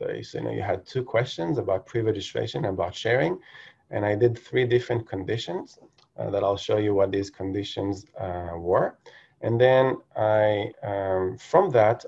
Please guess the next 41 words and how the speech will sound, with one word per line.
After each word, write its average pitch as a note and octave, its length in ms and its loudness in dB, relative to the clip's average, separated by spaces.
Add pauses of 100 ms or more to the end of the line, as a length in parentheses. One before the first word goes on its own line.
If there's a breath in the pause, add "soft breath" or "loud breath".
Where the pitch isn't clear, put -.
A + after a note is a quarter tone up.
I A2+ 120 -2
computed G#2 800 -2 (160)
some G2 380 -4
variables, D3 680 2 (420 soft breath)
and A#2+ 200 0
then B2 520 6
I G#2+ 560 0
computed G2+ 480 -2
what G2 220 0
the F#2+ 60 -6
condition, F#2+ 800 -6 (120)
uh, F#2+ 120 -4
was. G2 380 -4
Now, G#2+ 180 0
what - 260 2
makes A3+ 220 -2
this - 220 -8
a A#2+ 60 -2
data C#3+ 340 2
analysis C3+ 600 -2 (400 loud breath)
is A#2+ 100 2
that B2 140 4
you B2 80 0
can B2 140 2
see G3 180 0
over F3 240 6
here F#3 280 4
that C#3 140 6
I - 80 8
already E3+ 300 8
conducted C3+ 540 -2
some G2 180 -2
analysis. F#2+ 500 -2
So G#2 80 -12
for B2+ 180 -2
example, A#2+ 400 4
I A2 100 6
did A2+ 160 0
a A2 40 4
proportions C3 640 -2
test C#3+ 360 -2